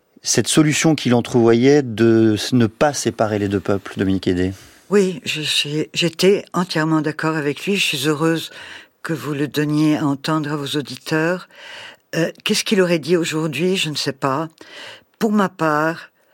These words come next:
Speaker 2: je crois que nous sommes à un moment où le présenter comme il le présente me convainc totalement, mais n'arrivera pas à convaincre sur le terrain de part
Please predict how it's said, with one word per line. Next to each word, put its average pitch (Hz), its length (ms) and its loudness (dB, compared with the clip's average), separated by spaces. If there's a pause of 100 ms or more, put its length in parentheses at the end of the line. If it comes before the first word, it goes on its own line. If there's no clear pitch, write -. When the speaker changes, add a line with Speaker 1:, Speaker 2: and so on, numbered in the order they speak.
(180)
Speaker 2:
je 160 160 -4
crois 185 200 0
que 170 120 -8
nous 170 100 -2
sommes 175 340 0
à 156 140 2
un 165 60 -2
moment 165 640 2
où 151 340 0 (640)
le 160 220 0
présenter 185 920 0
comme 196 200 -2
il 160 120 -2
le 160 80 2
présente 151 680 -2
me 156 100 0
convainc 165 480 -2
totalement, 160 600 0
mais 156 120 2
n'arrivera 147 460 -2
pas 160 180 -2
à 85 80 -6
convaincre 160 800 -4 (480)
sur - 240 0
le 160 160 2
terrain 156 500 0
de 143 140 -4
part 160 260 -4